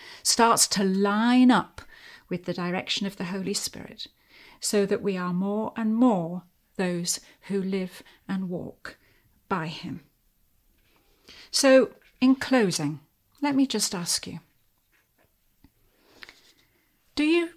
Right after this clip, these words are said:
need to rethink your idea of who the Holy Spirit is and what he's like? Do you need to start a conversation today with that stranger in your house?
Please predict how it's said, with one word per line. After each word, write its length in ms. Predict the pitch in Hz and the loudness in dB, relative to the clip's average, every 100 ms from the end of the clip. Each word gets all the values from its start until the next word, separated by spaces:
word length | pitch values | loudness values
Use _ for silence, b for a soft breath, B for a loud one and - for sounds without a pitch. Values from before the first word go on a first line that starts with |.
| _ | _
need 240 | 240 247 240 | 8 8 6
to 140 | 226 | 0
rethink 880 | 202 226 214 - 202 - - - - b b b b | 0 -2 -6 -8 -10 -10 -12 -16 -16 b b b b
your 240 | 208 202 190 | -2 0 0
idea 580 | 190 185 214 185 170 | 0 0 2 2 0
of 160 | 180 180 | -4 -6
who 320 | - 247 254 | 4 6 6
the 120 | 220 | 4
Holy 280 | 185 208 190 | 2 0 -2
Spirit 480 | - - 165 185 - | -4 -4 -6 -6 -6
is 380 | 165 165 - - b b b b b b _ | -6 -4 -6 -6 b b b b b b _
and 120 | 208 | -6
what 180 | 202 196 | -4 -4
he's 160 | 208 190 | -4 -4
like? 500 | 180 - - - - _ _ _ _ _ _ _ _ _ _ _ _ _ _ _ _ | -6 -8 -12 -18 -20 _ _ _ _ _ _ _ _ _ _ _ _ _ _ _ _
Do 80 | - | -6
you 120 | 190 | -4
need 200 | 180 185 - | -2 -4 -2
to 60 | |
start 480 | - - 202 196 - | -2 0 0 0 -2
a 60 | 202 | -2
conversation 760 | 202 180 202 269 359 - 196 | -2 0 -2 -2 -4 -4 -4
today 360 | - 180 170 160 | -4 -4 -4 0
with 320 | 202 208 - B B - | 0 0 -2 B B -2
that 160 | 202 - | 0 2
stranger 720 | - 226 262 330 - 170 160 - - | 2 4 4 4 2 -2 -6 -12 -8
in 140 | 190 | -4
your 180 | 196 202 | -2 -4
house? 580 | 202 285 - - - | -4 -8 -8 -10 -8